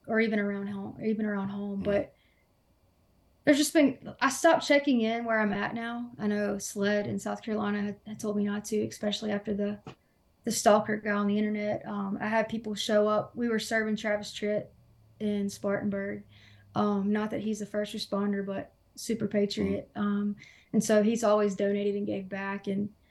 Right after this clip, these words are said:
Speaker 1: a follower shows up and trying to meet me. And, um, I get, I had a hand-drawn framed picture, portrait of myself in my P O box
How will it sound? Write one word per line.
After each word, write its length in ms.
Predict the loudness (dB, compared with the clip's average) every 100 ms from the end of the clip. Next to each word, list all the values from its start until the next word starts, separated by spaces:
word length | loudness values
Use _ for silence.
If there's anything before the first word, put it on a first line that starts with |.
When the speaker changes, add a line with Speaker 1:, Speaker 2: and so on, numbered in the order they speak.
| _
Speaker 1:
a 60 | -4
follower 540 | 4 8 8 6 2
shows 480 | 0 -2 0 0 0
up 580 | -2 -2 -2 -6 -6 -6
and 140 | -8
trying 280 | -6 -2 2
to 60 | 2
meet 320 | 2 0 -2
me. 440 | -2 -2 -4 -4
And, 220 | -6 -8 -12 _ -20 _ -20 -4
um, 540 | -2 0 0 -2 -4 -10 _ _ _ _ _ _ _ _
I 80 | 4
get, 340 | 6 6 4 -8 _
I 80 | -2
had 180 | 4 6
a 60 | 6
hand-drawn 800 | 4 4 2 2 4 4 2
framed 600 | -2 -4 -2 -2 -4 -6
picture, 340 | -6 -6 -8 -12 -16 -20 _ 2
portrait 420 | 4 4 4 4
of 140 | 4
myself 500 | 2 0 -2 0 2
in 60 | 0
my 120 | 0
P 220 | -2 0
O 80 | 2
box 500 | 0 -2 -6 -12